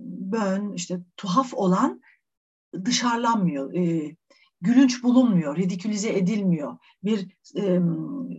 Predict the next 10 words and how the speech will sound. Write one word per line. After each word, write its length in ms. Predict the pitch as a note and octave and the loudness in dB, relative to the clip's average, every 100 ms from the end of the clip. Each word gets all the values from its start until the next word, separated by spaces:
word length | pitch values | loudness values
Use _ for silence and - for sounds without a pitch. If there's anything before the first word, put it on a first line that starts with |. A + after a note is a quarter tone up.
| E3+ _ _ | -16 _ _
klasik 400 | - A3+ F#3+ B3+ | -10 -6 -4 -6
zevkin 480 | - A3 G3+ - A3+ | -2 -2 -2 -2 0
gösterdiği 520 | G#3 F#3 - G#3 G#3 | 0 -2 -2 -2 -2
gibi 320 | G3 F#3+ F#3 - - | -4 -6 -6 -8 0
gülünesi 520 | F3+ A#3+ B3+ B3 C4 | 4 8 8 8 6
bir 60 | A3 | 2
şeyler 500 | A3+ A3 A3 G#3 E3+ | 0 0 2 2 0
değil 280 | A3 A3+ | 2 2
bunlar. 300 | D#3+ D#3 C#3 | 0 -4 -8
Klasik, 500 | - F3+ F3 A#3+ - | -4 -2 0 -2 -6